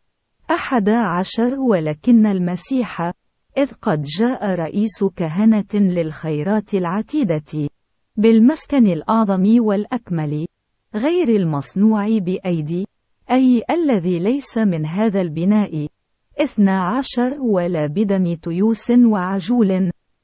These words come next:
بل بدم نفسه دخل مرة واحدة إلى الأقداس، فوجد لنا فداء أبديا. ثلاثة عشر لأنه إن كان دم ثيران وتيوس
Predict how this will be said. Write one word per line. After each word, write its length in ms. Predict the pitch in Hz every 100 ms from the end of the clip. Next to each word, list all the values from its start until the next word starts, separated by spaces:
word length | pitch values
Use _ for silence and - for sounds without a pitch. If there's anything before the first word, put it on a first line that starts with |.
| -
بل 320 | 233 269 262
بدم 480 | 180 277 214 156 156
نفسه 800 | 151 175 226 - 214 185 220 226
دخل 560 | 185 233 - 175 160 160
مرة 440 | 214 208 208 -
واحدة 1080 | 233 247 190 139 - 214 196 185 214 196 180
إلى 220 | 233 226
الأقداس، 760 | 202 - - 202 170 147 - 143 147 - _ _ _
فوجد 720 | - 302 254 214 180 180 160
لنا 440 | 160 175 202 202
فداء 800 | 190 269 240 156 139 147 151 151 - _ _ _ _ _ _ -
أبديا. 880 | 277 277 285 226 285 196 156 151 143 - _ _ _
ثلاثة 680 | - 302 349 381 277 226 190
عشر 460 | 175 202 - 233
لأنه 720 | 240 220 175 202 190 170 185 180 240
إن 180 | 285
كان 400 | 262 226 240 247
دم 340 | 208 226 220 185
ثيران 760 | - 196 170 208 226 226 233
وتيوس 760 | 247 170 147 165 170 214 -